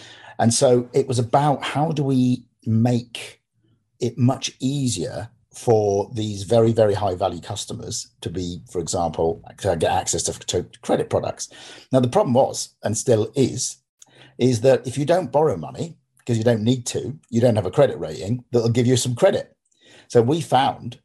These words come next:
we had to work with our bank partner to make sure that the scorecard and the w-, and the approach to high value customers. I mean, I spent a, a lot of time at American Express, so I sort of was lucky enough to have the benefit of that experience and how they do it.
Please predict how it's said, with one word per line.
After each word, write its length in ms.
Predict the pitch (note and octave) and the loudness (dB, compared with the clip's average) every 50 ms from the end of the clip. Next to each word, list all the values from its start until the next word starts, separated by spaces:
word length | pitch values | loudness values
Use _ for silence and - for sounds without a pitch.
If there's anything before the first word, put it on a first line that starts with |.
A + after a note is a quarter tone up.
| _ _ | _ _
we 180 | - G#2+ A#2 | -6 -2 -2
had 100 | C3 A#2+ - | -2 -2 -2
to 60 | A2 | 0
work 140 | A2 A#2 E2 | 0 0 0
with 100 | F2 G2 | 2 0
our 100 | G#2+ A2+ | -2 0
bank 240 | - F#2+ F2 E2 - | -2 -6 -8 -8 -8
partner 520 | - E2+ D#2 D#2+ - D#2 D#2+ E2 - - _ _ _ _ _ _ _ _ _ _ _ _ _ | -8 -6 -6 -6 -6 -6 -6 -6 -6 -10 _ _ _ _ _ _ _ _ _ _ _ _ _
to 140 | - A#2+ G#2+ | -2 0 2
make 240 | A2 B2+ C3+ C3 - | 2 2 0 0 -4
sure 240 | - - C#3 B2+ A2 | 0 2 2 4 2
that 120 | G#2+ - | 2 -2
the 60 | A2+ | -4
scorecard 720 | - - - E3+ F#3 E3+ - - - A2+ A2+ - A#2+ - - _ _ _ _ _ _ _ | -8 -2 -2 -2 -2 -2 -2 -4 -4 -2 -2 -2 -4 -6 -10 _ _ _ _ _ _ _
and 160 | - A3 A2+ | -4 -2 0
the 80 | A2 A2+ | 0 -2
w-, 200 | G#2 G#2 A2+ - - | -2 -4 -8 -6 -4
and 160 | A2+ A2 A2 | -4 -4 -2
the 80 | G#2+ G#2 | -4 -4
approach 460 | G2+ - - - E3+ D#3 C#3 - - | -6 -6 -4 -2 0 0 0 -4 -6
to 80 | A2+ | -6
high 160 | G#2 A2 G#2+ G2 | -4 -4 -4 -2
value 220 | G#2+ G2+ F#2+ F2+ | -2 -4 -4 -6
customers. 480 | - A2 G2+ - - - B2 - - G2+ | -8 -10 -10 -10 -12 -14 -14 -12 -10 -8
I 40 | |
mean, 100 | G2 G2+ | -4 -4
I 60 | A#2 C3 | -4 -4
spent 260 | A#2+ - B2 G#2 D#2 | -2 -4 -6 -6 -4
a, 120 | F#2+ F2 - | -8 -6 -2
a 80 | A2 G#2 | 0 2
lot 160 | G#2 G2 - | 2 2 0
of 60 | - | -2
time 140 | - G2+ F#2+ | -4 -4 -4
at 40 | E2+ | -2
American 200 | F2+ F2+ E2+ - | -4 -8 -8 -10
Express, 340 | - - - G#2 F2 - | -10 -4 -2 -2 -2 0
so 80 | - F2 | -2 -4
I 20 | |
sort 240 | - - A2+ F#2+ E2+ | -2 -2 -2 -2 -4
of 60 | - _ _ - - _ _ | -6 _ _ -20 -20 _ _
was 140 | - G#2 G#2 | -8 -6 -2
lucky 300 | A2+ A2+ A2 - - A2+ | -2 -2 -2 -2 -2 -2
enough 300 | F#2+ F#2 G2+ A2 A2+ - | -2 0 0 -2 -2 -2
to 100 | - F#2 | -4 -2
have 260 | G#2 G2+ F#2 F#2 - - _ _ _ _ _ _ _ _ _ | -2 -2 -4 -4 -8 -18 _ _ _ _ _ _ _ _ _
the 100 | - G#2 | -6 -6
benefit 440 | - - A2 G2 G#2+ A2+ - A2 G2 | -2 -2 -2 -2 -2 -4 -4 -6 -4
of 60 | F#2+ | -2
that 140 | G#2 G2 F#2+ | -2 -2 -2
experience 520 | - - - - - G2 G#2+ A#2+ A#2 - | -4 -6 -2 0 0 0 0 -2 -4 -6
and 80 | F#2+ F#2 | -6 -4
how 180 | G#2+ G2 F#2+ | -4 -4 -2
they 200 | F#2 F#2+ G2 G#2 | -2 0 -2 0
do 160 | F#2+ A2+ A2+ C3+ | 0 0 0 0
it. 200 | - - - | 0 -4 -8